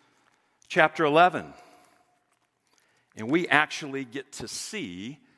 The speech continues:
the thought process of Abraham. I want to take you there. We're gonna talk about our journey, our faith test, and I want to take you back to Abraham. Go to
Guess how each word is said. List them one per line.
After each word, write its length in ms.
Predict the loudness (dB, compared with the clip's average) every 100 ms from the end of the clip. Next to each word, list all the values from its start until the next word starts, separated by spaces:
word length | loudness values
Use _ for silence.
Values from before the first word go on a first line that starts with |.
| _ _ _ _
the 160 | 0 0
thought 400 | 6 6 6 4
process 840 | 4 4 4 -2 -2 -4 -10 -18 -20 _ _ _ _ _ _
of 140 | -6 -4
Abraham. 400 | -4 -6 -10 -16 _ _ _ _ _ _ _ _ _ _ _ -10 0
I 60 |
want 200 | 4 4
to 60 | 4
take 180 | 2 2
you 80 |
there. 160 | 0 0
We're 140 | 2
gonna 80 | 0
talk 240 | 4 4 4
about 240 | 2 2
our 180 | 2 0
journey, 460 | -2 -4 -4 -8 -14 _ _ _ _ _ _ _ _ _ _ _ _ _ _ _ _ _ _ _ _ _ _ _ -20 6
our 240 | 8 8
faith 400 | 6 0 0 -2
test, 680 | 0 2 2 0 -8 -14 -16 -20 -20 _ _ _ _ _ _ _ _ _ _ _ _ _ _ -6
and 100 | 2
I 20 |
want 200 | 4 4
to 20 | 4
take 160 | 2
you 60 | 4
back 240 | 4 2
to 60 | -2
Abraham. 380 | -4 -4 -8 -6
Go 100 | -4
to 120 | -4